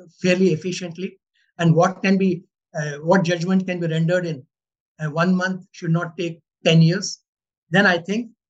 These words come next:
uh, everything will be fine. And also, uh, people should, uh, manufacturers should have, uh, should comply with good manufacturing practices. Uh, I think the possibility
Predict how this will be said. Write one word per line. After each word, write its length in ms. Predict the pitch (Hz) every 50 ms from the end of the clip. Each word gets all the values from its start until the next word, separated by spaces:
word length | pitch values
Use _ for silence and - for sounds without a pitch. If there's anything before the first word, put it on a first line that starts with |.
| _ - 165
uh, 200 | 160 151 147 147 - _
everything 360 | - 170 170 175 175 190 185 185
will 100 | 170 160
be 100 | 160 156
fine. 340 | - - 143 120 123 131 - _ _ _ _ _ _ _ _ _
And 220 | 175 196 220 220 220
also, 600 | 196 196 214 - - - 214 180 160 160 - - _ _ _ _ _ _ _ _ _ _
uh, 400 | 196 165 165 165 160 156 156 160 156 -
people 260 | 196 196 196 214 220
should, 360 | 214 - 190 180 170 165 - 180
uh, 260 | 165 160 156 151 143
manufacturers 680 | 151 165 190 202 - - 190 190 185 180 170 185 180 180
should 240 | - - 170 160 156
have, 320 | 147 143 156 156 156 147
uh, 160 | 147 135 135 131 - _ _ _ _ _ _ 180
should 240 | - - 185 175
comply 320 | - 175 170 165 185 190 185
with 180 | 175 165 139
good 160 | 135 190 185 175
manufacturing 800 | 170 160 170 170 165 165 160 160 - - 160 160 156 147 139 147
practices. 640 | - 151 - - - 180 - - 285 - - - _ _ _ _ _ _ _ _ _ _ -
Uh, 220 | 175 165 165 165 165
I 120 | - 165 175
think 220 | 170 214 214 220 180
the 160 | 175 160 - - _ _ _ _ _
possibility 720 | 180 185 190 185 254 202 214 226 220 220 226 220 214 220